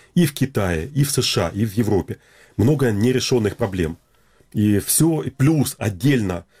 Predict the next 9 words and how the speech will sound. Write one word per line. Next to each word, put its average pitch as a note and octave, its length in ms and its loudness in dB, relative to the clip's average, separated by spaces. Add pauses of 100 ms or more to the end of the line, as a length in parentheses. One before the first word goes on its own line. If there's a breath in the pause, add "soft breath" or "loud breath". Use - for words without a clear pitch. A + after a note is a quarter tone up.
(160 soft breath)
то, C#3 100 2
что - 160 -2
происходит, A#2 640 0 (120)
э, G2+ 300 4
с G2 440 2
солнечной G2 480 0
энергетикой. F#2+ 500 -4
Солнечные C3 380 0
панели, B2+ 440 0